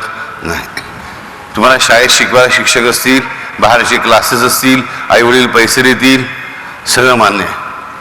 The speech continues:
बरोबर? परंतु तो जो तुमचा काळ आहे, त्या काळामध्ये कुठल्याही प्रकारचा बदल, त्याच्या वापरामध्ये बदल तुमच्याशिवाय दुसरं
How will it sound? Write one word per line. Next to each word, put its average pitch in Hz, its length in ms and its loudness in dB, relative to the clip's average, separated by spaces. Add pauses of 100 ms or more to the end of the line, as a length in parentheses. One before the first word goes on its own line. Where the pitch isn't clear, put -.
(800)
बरोबर? 135 300 4 (520)
परंतु 135 600 2 (320)
तो 120 140 4
जो 120 80 4
तुमचा 113 400 2
काळ 120 380 2
आहे, 98 220 2 (1500)
त्या 117 120 4
काळामध्ये 123 440 4
कुठल्याही 127 360 2
प्रकारचा 135 480 2
बदल, 120 420 4 (680)
त्याच्या 104 220 2
वापरामध्ये 131 500 4
बदल 131 160 4
तुमच्याशिवाय 123 600 0
दुसरं 117 340 2